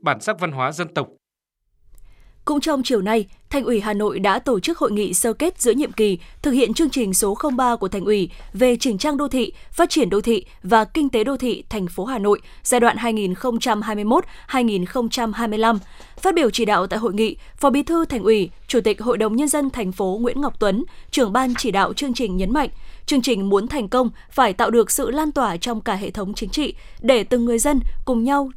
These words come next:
Speaker 2: chung tay xây dựng đô thị văn minh hiện đại. Phát biểu chỉ đạo tại hội nghị, Trưởng ban chỉ đạo chương trình không ba Nguyễn Ngọc Tuấn khẳng định, những kết quả đạt được trong chương trình đã góp phần quan trọng trong chỉnh trang,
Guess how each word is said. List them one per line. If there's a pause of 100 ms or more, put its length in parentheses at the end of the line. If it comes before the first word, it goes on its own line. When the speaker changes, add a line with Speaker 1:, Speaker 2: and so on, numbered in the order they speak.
Speaker 2:
chung
tay
xây
dựng
đô
thị
văn
minh
hiện
đại. (480)
Phát
biểu
chỉ
đạo
tại
hội
nghị, (260)
Trưởng
ban
chỉ
đạo
chương
trình
không
ba (180)
Nguyễn
Ngọc
Tuấn
khẳng
định, (380)
những
kết
quả
đạt
được
trong
chương
trình (220)
đã
góp
phần
quan
trọng
trong
chỉnh
trang,